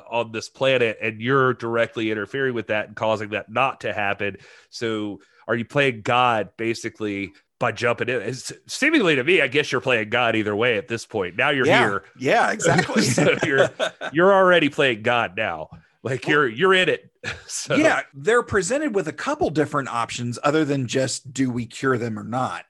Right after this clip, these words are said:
Speaker 1: It's kind of, "Well, we could give them warp technology."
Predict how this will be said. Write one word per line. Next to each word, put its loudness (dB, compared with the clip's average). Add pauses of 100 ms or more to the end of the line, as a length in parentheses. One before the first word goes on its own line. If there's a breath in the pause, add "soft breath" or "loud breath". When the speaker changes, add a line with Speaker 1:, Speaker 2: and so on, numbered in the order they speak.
Speaker 1:
It's -12
kind -6
of, -12
"Well, 4
we -10
could -10
give -8
them -14
warp -6
technology." -8